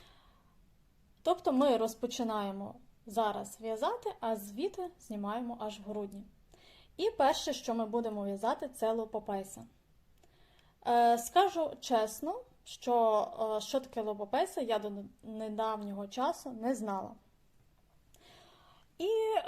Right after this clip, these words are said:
я ніколи не в'язала жакардом. І знаю, що жакардом в'яжеться, особливо лопапейса, тільки спицями. Але я буду в'язати гачком. Буду в'язати по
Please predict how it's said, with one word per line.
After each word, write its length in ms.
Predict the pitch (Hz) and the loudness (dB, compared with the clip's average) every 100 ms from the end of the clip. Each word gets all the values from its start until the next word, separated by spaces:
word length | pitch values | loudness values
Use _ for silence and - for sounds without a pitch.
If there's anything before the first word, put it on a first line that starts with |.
| 240 | 2
я 220 | 233 311 403 | 4 2 2
ніколи 460 | 285 262 269 285 | 0 4 4 4
не 180 | 233 233 | 2 0
в'язала 420 | 233 220 226 226 | 0 0 0 0
жакардом. 600 | 226 226 208 196 196 107 - - - _ _ _ _ - | -2 -4 -4 -6 -8 -16 -20 -20 -20 _ _ _ _ -8
І 220 | 359 403 | -2 -2
знаю, 400 | - 247 269 277 | 0 2 2 0
що 240 | - 233 | -2 -2
жакардом 600 | 226 220 254 254 214 214 | -2 0 2 2 0 -4
в'яжеться, 800 | 208 226 254 269 262 - 240 254 254 _ _ _ _ _ _ _ _ _ _ _ _ _ | 0 0 0 -2 -4 0 0 0 -8 _ _ _ _ _ _ _ _ _ _ _ _ _
особливо 540 | 240 240 226 226 214 202 | -6 -4 -2 0 2 0
лопапейса, 640 | 202 202 196 254 330 247 | -2 -4 0 0 0 -4
тільки 340 | 254 262 262 | -2 -2 -2
спицями. 560 | 254 - 220 214 202 202 - _ _ - - - - | -8 -2 -2 -4 -10 -12 -16 _ _ -20 -20 -20 -6
Але 380 | - 240 294 403 | 4 6 6 4
я 260 | 277 269 294 | 4 4 4
буду 260 | 277 254 | 0 -2
в'язати 540 | 220 214 214 226 226 220 226 _ _ _ - - | -2 0 2 0 -2 -8 -10 _ _ _ -20 -2
гачком. 580 | 240 247 - 202 202 - _ _ - - - - - - | -2 -2 -6 -6 -6 -14 _ _ -20 -20 -20 -20 -16 2
Буду 280 | 320 381 | 4 4
в'язати 600 | 294 262 240 240 220 226 202 - | 2 2 4 2 2 -4 -8 2
по 360 | 247 220 208 | 4 4 0